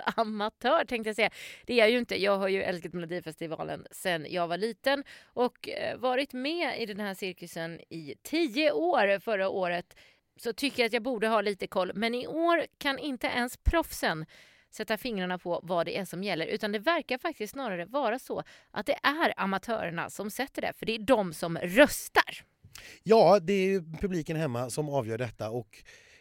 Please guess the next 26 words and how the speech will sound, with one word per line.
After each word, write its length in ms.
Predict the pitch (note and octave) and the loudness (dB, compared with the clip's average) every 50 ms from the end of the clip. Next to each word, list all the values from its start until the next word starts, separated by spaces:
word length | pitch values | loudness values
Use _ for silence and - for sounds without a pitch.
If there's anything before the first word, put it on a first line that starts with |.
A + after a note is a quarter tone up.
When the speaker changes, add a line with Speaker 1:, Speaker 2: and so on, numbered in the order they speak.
| _ _ | _ _
Speaker 2:
det 80 | - C#3 | -4 -4
har 320 | B2 G#2 A#2 A2 - - | -2 -2 -4 -4 -2 -2
varit 280 | D3 A#2+ G#2 A2+ G#2 G2+ | 0 0 -2 -4 -8 -8
väldigt 520 | F#2+ G2 C3 C#3+ A2 E2+ E2 G#2+ A2+ - | -6 -4 -4 -4 -4 -6 -8 -10 -8 -8
mycket 240 | B2 A#2+ - G2+ F#2+ | -8 -8 -8 -10 -8
skrällar 360 | - B2+ A#2 G2 F2 - F2+ | -6 -4 -4 -4 -6 -8 -10
i 40 | F#2+ | -10
år. 320 | G2 - - F2+ - - _ - - - - - - _ _ _ | -12 -12 -14 -16 -16 -18 _ -18 -18 -16 -18 -18 -20 _ _ _
Speaker 1:
Och 100 | B3+ C4+ | -2 2
jag 160 | C#4 C#4+ C#4 | 2 2 2
fick 120 | - D4 D#4 | 0 -2 -2
höra 260 | D#4+ D#4+ D#4 D#4+ D#4 | 0 2 2 2 0
från 200 | - C#4 C4 C4 | -2 -6 -8 -6
en 280 | - B3+ B3 B3 B3 | -4 -4 -4 -6 -6
kollega 400 | - - C4+ C4 C4 B3 B3+ D#4+ F#4+ | -6 -4 0 0 2 2 0 -2 -2
som 180 | - G4 F4 | -4 -6 -4
har 180 | D4+ C#4+ C4+ B3+ | -2 -2 -2 -4
en 420 | - - - A3 G#3+ G#3+ G#3+ G#3 G3 - - - | -4 -4 -4 -4 -2 -2 -2 -4 -4 -4 -6 -4
man 360 | G3 C4+ F4 G4 F4+ C4+ G#3+ | -2 0 2 2 2 0 -2
som 140 | - G#3+ A3 | -4 -4 -2
är 60 | G3+ F#3+ | -2 0
väldigt 340 | F#3+ F3+ D#3+ E3 - - - - | 0 0 -2 -6 -8 -12 -14 -10
insatt, 640 | - A#3+ G#3+ F#3 D#3+ - - - D3 - _ - | -6 -4 -4 -4 -4 -4 -2 -2 -2 -4 _ -4
eller 180 | - - G#3 G#3 | -2 0 0 2
så 100 | - A3+ | 2 2
här, 80 | F#3+ | 2